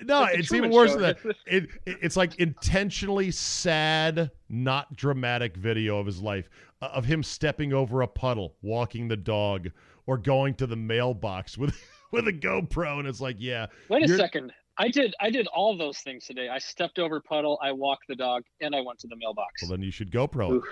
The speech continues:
Speaker 1: You should GoPro it.
Speaker 2: Apparently so.
Speaker 1: Also, while you're, while you're looking it up, Google the founder of GoPro and the financial diciness that he engaged in as the company was riding high. There's a whole
Speaker 2: Is it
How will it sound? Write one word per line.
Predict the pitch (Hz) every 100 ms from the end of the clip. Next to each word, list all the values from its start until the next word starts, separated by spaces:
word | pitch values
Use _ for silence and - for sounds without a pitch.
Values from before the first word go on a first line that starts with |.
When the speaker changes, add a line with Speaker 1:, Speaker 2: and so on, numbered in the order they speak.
| - - _ _
Speaker 1:
You | 95
should | 85
GoPro | 120 117 117
it. | 101
Speaker 2:
Apparently | 131 147 123
so. | 156
Speaker 1:
Also, | 175 160 139 113
while | 131
you're, | 147 147
while | 139 139
you're | 135
looking | 147 143 160
it |
up, | 143 135 98 - _ -
Google | 147 165 175 165 160 151 _
the | 117 117 113 110 95
founder | - 123 135 147 127
of | 98
GoPro | - 104 95 104 98 92 92 -
and | 98 101
the | 95
financial | - 110 110 117 117 - 113 107 98 _ _ _ - - _ 87
diciness | 85 131 135 120 98 87 -
that | - 101
he | 104
engaged | 101 92 104 117 107 131
in | 127 139 143 -
as | 104 82
the | 101
company | - 113 113 113
was | 110 92
riding | 107 113 110
high. | 90 104 113 135 - _ _ _ _ _ _ _ -
There's | 107
a | 104
whole | - 123 143 156 165
Speaker 2:
Is |
it | 151